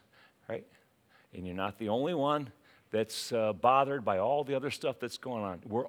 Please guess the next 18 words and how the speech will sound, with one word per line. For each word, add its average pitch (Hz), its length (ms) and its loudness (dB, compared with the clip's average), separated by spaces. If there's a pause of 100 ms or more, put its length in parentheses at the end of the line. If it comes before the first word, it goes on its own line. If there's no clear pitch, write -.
all 151 480 6
in 147 80 0
this 139 180 0
boat 123 360 2
together. 104 380 -6 (320)
So - 160 -6
let's 151 280 2
use 156 680 0
these 170 320 -6
things 156 640 0 (880)
as 92 160 -10
an 107 100 -10
opportunity 107 920 -8 (1800)
to - 100 -16
perhaps - 840 -2 (360)
share 120 460 -2
the 139 100 -4
life 101 540 -4